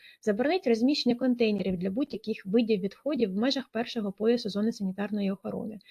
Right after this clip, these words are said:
заборонить розміщення будь-яких об'єктів, які можуть створити загрозу мікробного забруднення джерела водопостачання,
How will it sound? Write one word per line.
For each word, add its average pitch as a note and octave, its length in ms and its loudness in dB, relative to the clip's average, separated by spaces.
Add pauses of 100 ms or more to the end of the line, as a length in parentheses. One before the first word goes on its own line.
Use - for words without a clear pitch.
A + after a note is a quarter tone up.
(380)
заборонить C4 460 4
розміщення B3+ 600 4
будь-яких C4 540 0
об'єктів, A#3 500 0
які A3 180 0
можуть A#3 280 0
створити A#3+ 400 -2
загрозу G3 520 0
мікробного G#3 580 2
забруднення G3 480 0
джерела F#3+ 320 0
водопостачання, G3 920 -8